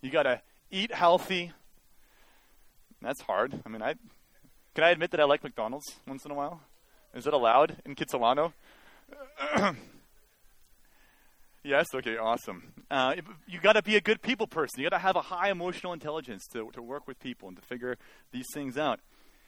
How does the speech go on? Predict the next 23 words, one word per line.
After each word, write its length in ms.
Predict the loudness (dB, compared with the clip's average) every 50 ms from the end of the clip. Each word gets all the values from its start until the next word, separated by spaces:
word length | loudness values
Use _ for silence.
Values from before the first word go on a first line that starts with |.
| _ _ _ _ -4
And 100 | 0 2
we 80 | 4
ask 220 | 6 6 6 6 4
ourselves, 300 | 2 4 4 4 2 2
"How 200 | -2 -4 -2 0
did 140 | 0 2 4
they 120 | 4 4
get 320 | 4 6 4 4 4 2
from 380 | -2 -6 -2 0 0 0 -2 -6 -12 _ -16
here, 440 | -12 -4 0 4 6 8 8 8 6
where 140 | 6 4
I 160 | 6 6 6 6
am, 100 | 4 4
how 120 | 2 0
did 80 | 2 2
they 100 | 4 6
get 220 | 6 6 6 6
to 100 | 4 -2
there, 420 | 2 4 4 4 6 4 2 0 -2
to 100 | -4 -6
where 160 | -6 -2 0
they 140 | 0 0 0
are?" 260 | 0 0 0 -2 -2